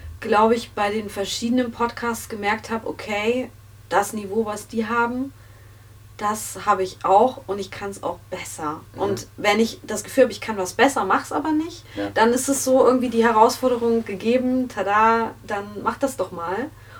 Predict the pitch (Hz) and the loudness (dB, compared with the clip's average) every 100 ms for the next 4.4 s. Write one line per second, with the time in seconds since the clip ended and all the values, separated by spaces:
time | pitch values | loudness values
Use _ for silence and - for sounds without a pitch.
0 | - 202 202 220 - 220 202 196 185 - | -10 -4 0 0 -2 -4 -4 -6 -10 -6
1 | 170 - - - 180 180 185 202 196 190 | -6 -6 -8 -2 -2 -2 -6 2 6 6
2 | 170 175 175 156 180 196 180 175 247 165 | 4 2 -8 -2 0 2 0 2 -2 0
3 | 175 175 185 185 - 180 151 160 147 - | -2 -2 -2 -2 0 -2 0 -4 -6 -10
4 | 139 - 101 | -10 -12 -14